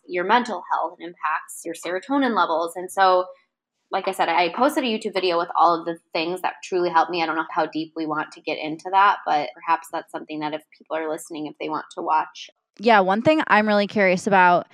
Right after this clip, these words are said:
Speaker 2: as far as the identity stuff, because I can definitely relate to just that becomes your identity. I mean, your whole day, week, month, year is revolving around your competitions, whether you're prepping or you're in off season, everything is intentional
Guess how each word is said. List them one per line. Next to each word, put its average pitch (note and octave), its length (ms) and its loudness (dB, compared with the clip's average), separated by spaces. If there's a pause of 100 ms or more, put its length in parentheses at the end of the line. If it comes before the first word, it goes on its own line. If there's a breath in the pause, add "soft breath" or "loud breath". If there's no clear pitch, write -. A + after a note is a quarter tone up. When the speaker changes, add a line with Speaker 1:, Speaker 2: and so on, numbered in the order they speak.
(260 soft breath)
Speaker 2:
as G#3 280 6
far G3 360 6
as F#3 380 4
the G#3 160 0
identity F#3+ 580 0
stuff, F3 420 0
because F#3 520 4
I G3+ 140 2
can A3 180 0
definitely G3 400 2
relate F3 320 0
to - 120 -12
just F#3+ 280 -4
that F3+ 240 2
becomes B3 340 0
your C4+ 80 6
identity. F3+ 460 0
I E3 100 0
mean, F#3+ 140 -4
your F3 140 0
whole G3 600 4
day, F#3+ 300 0
week, F3 320 -8
month, F3+ 360 0
year F#3 500 0 (260 loud breath)
is G3 160 2
revolving G3 640 6
around F3+ 380 -2
your F3+ 100 -6
competitions, F#3 840 -2
whether F#3+ 280 0
you're F3+ 140 0
prepping G#3+ 400 2
or F#3 160 2
you're F3+ 160 2
in F3 80 0
off F#3 220 2
season, F3+ 420 -4
everything A3 540 0
is A3 160 2
intentional F#3+ 880 0